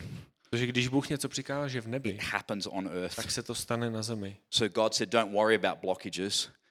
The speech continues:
Speaker 1: Takže, eh, Bůh říká, ne, nedělej si starosti s tím, že to bude z-, zavřený.
Speaker 2: He will unlock every closed door.
Speaker 1: On otevře, eh, každý zamčený dveře.
Speaker 2: That's just some of the fruit.
Speaker 1: To je, to jsou ně-, jenom některý z těch plodů.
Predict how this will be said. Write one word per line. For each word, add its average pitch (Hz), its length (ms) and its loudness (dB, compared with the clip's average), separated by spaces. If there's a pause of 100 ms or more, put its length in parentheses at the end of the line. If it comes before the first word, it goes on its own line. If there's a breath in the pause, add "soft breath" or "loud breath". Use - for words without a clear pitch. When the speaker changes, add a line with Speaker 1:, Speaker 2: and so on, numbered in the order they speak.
(160)
Speaker 1:
Takže, 123 300 2
eh, 117 280 6
Bůh 120 160 0
říká, 120 320 2
ne, 117 280 2
nedělej 127 600 0
si 120 440 2 (120)
starosti 143 600 4
s - 80 2
tím, 127 160 -2
že 120 140 -2
to 120 80 -2
bude 117 240 2
z-, 110 160 -2
zavřený. 151 560 0 (260)
Speaker 2:
He 117 80 0
will 107 160 0 (100)
unlock 98 280 0
every 95 240 -4
closed 90 360 -4
door. 87 200 -6 (220)
Speaker 1:
On 123 240 0 (100)
otevře, 113 640 -2
eh, 107 140 0
každý 117 460 -2
zamčený 104 440 -4
dveře. 98 340 -8 (800)
Speaker 2:
That's - 300 4
just 104 120 -2
some 90 200 -2
of 85 60 -8
the 90 60 -8
fruit. 87 280 -6 (520 loud breath)
Speaker 1:
To 135 160 4
je, 131 260 0 (180)
to 123 100 -8
jsou - 120 -4
ně-, 123 180 -2
jenom 127 240 -2
některý 127 400 -4
z - 60 -6
těch - 220 -14 (140)
plodů. 101 360 -2